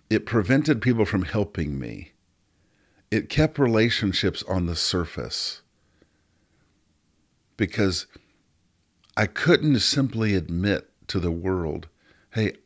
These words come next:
I don't know what I'm doing over here, and I would like some help." As soon as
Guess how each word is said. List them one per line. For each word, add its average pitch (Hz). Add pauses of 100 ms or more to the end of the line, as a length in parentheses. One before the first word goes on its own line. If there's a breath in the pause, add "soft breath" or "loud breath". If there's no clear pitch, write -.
(100)
I 156
don't 185
know 151
what 147
I'm 101
doing 107
over 113
here, 113 (500 soft breath)
and 92
I 127
would 95
like 90
some 85
help." 76 (2500 soft breath)
As 101
soon 170
as 143